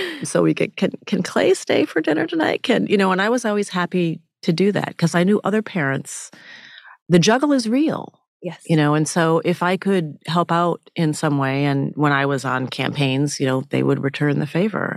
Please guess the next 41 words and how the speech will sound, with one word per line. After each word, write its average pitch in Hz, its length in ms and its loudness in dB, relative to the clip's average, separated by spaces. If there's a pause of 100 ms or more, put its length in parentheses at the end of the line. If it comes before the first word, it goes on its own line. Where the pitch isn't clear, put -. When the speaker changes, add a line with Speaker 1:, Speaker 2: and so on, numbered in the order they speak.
Speaker 1:
and, - 140 -10 (800)
and 143 180 6
do 139 140 4
that. 120 340 -4 (140)
But 143 220 2 (320)
the, 185 180 6
the 170 120 4
theory 220 360 4
of 185 80 -2
the 175 80 -4
case, 160 420 -2
I 147 60 -2
guess, 143 200 -4
that 135 120 -6
I 135 60 -2
explore 131 360 -2
every 131 160 0
week, - 500 -6 (600)
that 131 360 2
we 143 160 4
are 131 80 4
formed 131 640 2 (180)
in 160 100 4
important 143 460 0
ways, 139 200 0
as 131 80 -6
Conan 147 300 2
O'Brien 131 320 -2
said, - 380 -4
"To 147 100 0
the 139 220 2 (280)
degree 151 460 2
that 143 160 0
he 147 160 0
is 139 140 -4
clay, 131 500 0 (340)
the 139 80 0
kitchen - 280 2
is 123 100 2
the 120 60 -2 (120)
kiln." 131 320 0